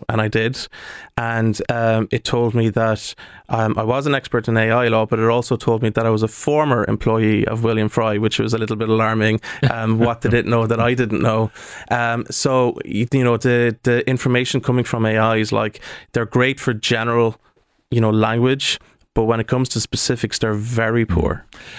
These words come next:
Speaker 2: What about the, the legal pitfalls that, uh, await? Because, uh, you know, you, you are entitled to your own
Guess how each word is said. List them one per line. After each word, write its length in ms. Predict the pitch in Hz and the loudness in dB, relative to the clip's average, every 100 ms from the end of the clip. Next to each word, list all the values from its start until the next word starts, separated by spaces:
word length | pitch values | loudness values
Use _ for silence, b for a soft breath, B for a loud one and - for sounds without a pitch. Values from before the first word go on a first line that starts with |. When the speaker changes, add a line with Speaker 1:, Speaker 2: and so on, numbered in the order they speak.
| B | B
Speaker 2:
What 160 | 165 190 | 0 0
about 300 | 147 135 104 | -2 -4 0
the, 200 | 110 104 | 0 0
the 180 | 87 | 2
legal 340 | 101 117 101 90 | 2 2 0 0
pitfalls 580 | 110 - 98 76 78 98 | 0 0 0 0 0 0
that, 320 | 82 - - | -2 -2 -8
uh, 380 | 85 82 82 82 - | -6 -6 -8 -8 -2
await? 720 | 92 87 73 71 - - - - | 0 2 0 -4 -6 -8 -8 -6
Because, 500 | 117 104 101 92 - - B B B | -2 0 2 2 0 -8 B B B
uh, 140 | 98 95 | -8 -6
you 140 | 139 117 | -2 0
know, 80 | |
you, 180 | 87 101 | 2 2
you 440 | 110 107 101 101 - | 2 2 2 2 0
are 140 | 95 | 2
entitled 380 | 101 113 127 104 | 2 2 0 0
to 60 | 92 | 0
your 180 | 90 | 2
own 680 | 92 90 85 82 80 78 90 | 4 2 2 0 0 -2 -6